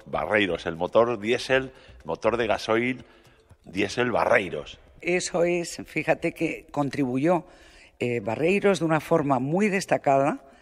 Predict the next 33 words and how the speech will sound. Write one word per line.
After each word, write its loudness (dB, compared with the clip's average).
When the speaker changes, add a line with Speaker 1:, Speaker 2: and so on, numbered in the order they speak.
Speaker 2:
a 0
la -2
industrialización -2
y 0
a 2
la 0
motorización -4
de -2
nuestro -6
país, -4
y -4
entre 0
ello 0
a -2
estos -6
taxis -2
que, -16
como -6
bien -2
has -4
contado, -2
cambiaban 0
su -6
motor 2
y -2
decían: 0
"Ochocientos 2
mil -4
kilómetros -2
sin -2
levantar -2
el -8
capó". -8